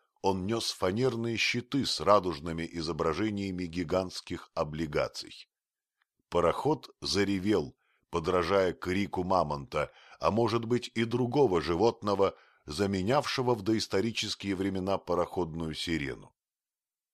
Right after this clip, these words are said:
Финансово-театральный бивак оживился. По городским спускам бежали тиражные служащие. В облаке пыли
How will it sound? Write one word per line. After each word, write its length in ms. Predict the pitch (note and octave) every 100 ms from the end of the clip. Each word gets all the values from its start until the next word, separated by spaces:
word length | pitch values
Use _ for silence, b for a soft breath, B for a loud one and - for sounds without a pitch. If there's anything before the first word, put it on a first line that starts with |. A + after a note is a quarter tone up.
| _ _
Финансово-театральный 1500 | - - F#2+ G#2+ F2+ - E2 D#2 F2 D#2+ - F#2 F2+ D#2 C#2+
бивак 580 | C2 C#2+ F#2 A2 - _ _ -
оживился. 800 | E2 D#2+ D#2 D2 B1 - - - _ _ _ _ _ _ _ _ _
По 120 | E2+
городским 560 | E2 F#2 F#2 - G2 F2+
спускам 680 | - - B2+ C#3+ - C3 A2+
бежали 400 | G2 E2 G2 G2
тиражные 640 | - F2 E2 D2+ D2 D#2
служащие. 840 | - D2 C#2 C2 - - C2 B1 _ _ _ _ _ _ _ _
В 160 | B1+ E2+
облаке 520 | G#2+ F2 F2+ - F2
пыли 500 | - G#2+ A2 G2+ F2+